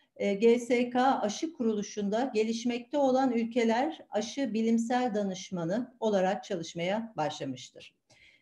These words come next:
E, C V'si çok uzun. Kendisine sözü bırakmak istiyorum. covid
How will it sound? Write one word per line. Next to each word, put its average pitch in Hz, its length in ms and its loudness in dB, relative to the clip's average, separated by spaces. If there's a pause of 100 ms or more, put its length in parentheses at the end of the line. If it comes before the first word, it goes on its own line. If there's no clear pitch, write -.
E, 208 260 0
C 262 300 4
V'si 294 560 2
çok 302 240 0
uzun. 247 480 0
Kendisine 240 640 2
sözü 226 280 0
bırakmak 226 420 2
istiyorum. 226 580 0
covid 247 360 2